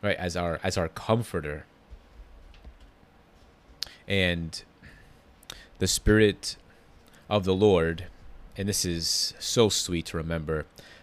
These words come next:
the Spirit of the Lord is given to us as a pledge of God's love, right? The Spirit is a seal of our adoption. The Spirit reminds us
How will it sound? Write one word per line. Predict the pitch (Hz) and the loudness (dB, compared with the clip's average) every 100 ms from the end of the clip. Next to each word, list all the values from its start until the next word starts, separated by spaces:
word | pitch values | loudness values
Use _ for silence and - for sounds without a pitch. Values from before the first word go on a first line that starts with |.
| - | -6
the | 90 | -4
Spirit | - 107 117 | 2 6 6
of | 101 | 4
the | 92 | 0
Lord | 92 95 87 85 | 4 4 4 2
is | 87 | -6
given | 80 101 127 113 | -2 -2 0 -2
to | 107 85 | -2 0
us | 82 80 - | 0 -2 -6
as | 85 - | -8 -8
a | 82 - | -12 0
pledge | - - 90 92 87 - - - | 0 2 2 2 0 -6 -10 -4
of | 87 87 82 - - - | 0 0 -2 -8 -20 -10
God's | 78 78 80 76 - - | -6 -4 -4 -6 -12 -14
love, | - 78 76 71 65 - - - - - - - - _ _ _ - - _ - - _ | -12 -6 -4 -4 -8 -16 -20 -20 -20 -20 -20 -20 -20 _ _ _ -20 -20 _ -20 -20 _
right? | 82 82 - - | -14 -14 -16 -10
The | 92 | -4
Spirit | - - 101 101 90 - - | -4 0 2 4 2 -6 -10
is | 98 - | -8 -4
a | |
seal | - - 104 104 | -4 -2 2 2
of | 82 90 | 2 0
our | 90 | 0
adoption. | 76 76 80 85 - 80 76 78 | 0 0 0 0 -4 -10 -12 -10
The | 78 | -6
Spirit | - - 104 101 90 82 - | -6 -2 2 4 2 0 -4
reminds | 90 82 87 95 80 | -4 -2 -2 -2 -2
us | 85 78 - - - | -4 -4 -6 -8 -14